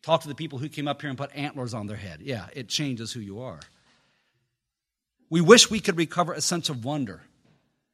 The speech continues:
a sense of curiosity, a sense of joy, a sense of innocence, this desire to play. And I love how Nadine put it. She says, "Anybody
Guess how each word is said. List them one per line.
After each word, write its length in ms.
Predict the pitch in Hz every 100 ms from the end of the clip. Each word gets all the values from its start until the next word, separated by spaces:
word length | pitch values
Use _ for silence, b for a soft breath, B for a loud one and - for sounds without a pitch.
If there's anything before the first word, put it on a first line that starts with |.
| _ _
a 80 | 131
sense 260 | - 190 170
of 140 | -
curiosity, 680 | - 185 143 165 160 127 131
a 80 |
sense 240 | 139 170 156
of 160 | 151
joy, 340 | 104 151 170 143
a 80 | 120
sense 260 | 185 180
of 100 | 131 -
innocence, 520 | 165 156 113 98 - b b b -
this 160 | 160
desire 500 | 156 117 139 160 165
to 140 | 156 123
play. 180 | -
And 100 | 147
I 40 | 139
love 360 | 143 185 175
how 140 | - 156
Nadine 400 | 135 139 143 135
put 240 | - 185
it. 140 | 120 -
She 160 | 151
says, 240 | - 135 165
"Anybody 400 | 208 185 185